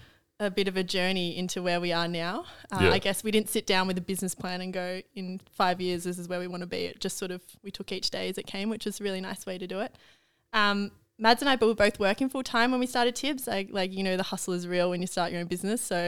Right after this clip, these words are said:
Speaker 1: a lot of long nights and weekends and things to get it going. We had it, uh, in the, our lounge room at the time, packing all our orders. It was really cute. Moved to our garden shed, which was a bloody step up, I will say.
Speaker 2: Getting there in life and that happens.
Speaker 1: Getting there, you know, <sighs> all those, uh,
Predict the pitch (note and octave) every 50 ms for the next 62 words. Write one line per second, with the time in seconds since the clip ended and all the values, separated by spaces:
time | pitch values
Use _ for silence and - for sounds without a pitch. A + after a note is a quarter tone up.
0 | F3+ - _ - - _ _ _ _ - G3+ F#3+ F#3 F#3+ F#3+ F#3+ F#3 F#3 F#3+ F#3
1 | E3+ F3 F3+ - - - G3+ F#3 F3+ F3 - - F#3+ F#3 G#3 A3 G#3 G3+ G3 -
2 | G3+ F#3+ G#3 - - - G#3 G3 F3 E3+ - - F#3+ F3 F3 G3+ B3 D4 D#4+ _
3 | _ _ _ _ - - A3 G3 G#3 G#3+ G3+ G3+ F#3+ - - - G#3 G3+ G3 F#3+
4 | F#3+ F#3 - - G#3 G3+ F#3+ - G3+ G3 F#3 F3+ F#3 F3+ F3+ F#3+ G3+ A3+ - C4+
5 | C4 C4 - - - - C#4 C4 C4 C4 C4 - - A3 - A#3+ G#3+ G3+ G3 F3+
6 | F3 - B3+ D#4+ C#4+ C4+ C4+ B3+ B3+ B3+ C4 B3+ B3 A3+ A3+ - A#3 A3+ A3 A3
7 | - - D4 C#4 C4 C4+ C4+ - - - - - - - A3+ A3+ A3 - A3 G3+
8 | G3 G3 G3+ F#3 F#3+ F#3+ F#3+ - - - E3+ F#3 G#3 G#3 - - - G3+ G3 G3
9 | F3 F3+ G3+ _ - A3 G#3 G3+ F#3+ F3+ F#3 G3 - - - G3 G3+ - F3+ -
10 | - F#4 G4+ - - - - C4 G#3+ G3+ G3 F#3 G#3 - - G3 E3+ F3+ A3+ F4
11 | A#4+ C5+ - - - F2 E2+ F2 F2 F2 F2+ F2+ F2 F2+ F2+ G2 G#2+ A2 - -
12 | G#2+ G#2+ A2+ A2+ A#2 A#2 C4+ C4 C4 C#4+ C4 B3 B3 B3 B3 B3+ B3 B3 A#3+ A#3+
13 | B3 B3+ A3+ - - - - - - - A3+ A#3+ A#3 A#3 A3 A3 A3 - A3+ A3
14 | G#3+ G#3